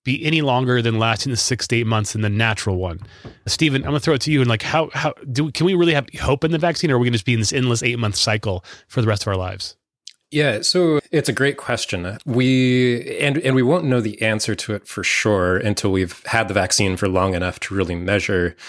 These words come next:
Speaker 2: how long that immunity lasts. So it's absolutely a concern, right? If natural infection causes or doesn't induce immunity that lasts for longer than that period of time, it raises the question of whether the vaccine will or not.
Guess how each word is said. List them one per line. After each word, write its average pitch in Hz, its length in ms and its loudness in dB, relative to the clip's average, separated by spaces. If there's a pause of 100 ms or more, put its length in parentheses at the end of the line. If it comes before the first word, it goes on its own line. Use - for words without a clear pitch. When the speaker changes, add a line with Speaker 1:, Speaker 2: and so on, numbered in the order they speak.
(600)
Speaker 2:
how 113 140 2
long 98 200 2
that 92 120 -2
immunity 87 400 -2
lasts. 73 600 0 (120)
So - 120 2
it's 131 80 2
absolutely 156 480 2
a 101 60 0
concern, 104 380 0
right? 104 180 0
If 107 100 -2
natural 110 400 0
infection 98 600 -2
causes 92 560 0 (640)
or 135 60 0
doesn't 104 240 2
induce 101 480 0
immunity 90 480 -4
that 80 200 -6 (120)
lasts 95 580 0
for 92 140 0
longer 92 400 2
than 87 160 -2
that 87 160 -4
period 85 320 -2
of - 80 -10
time, 82 280 -4 (480)
it 147 120 2
raises 143 320 2
the 117 40 0
question 123 320 0
of 101 80 0
whether 95 240 0
the 92 120 -4
vaccine 90 520 -2
will 82 220 -4
or 80 80 -8
not. 85 340 -4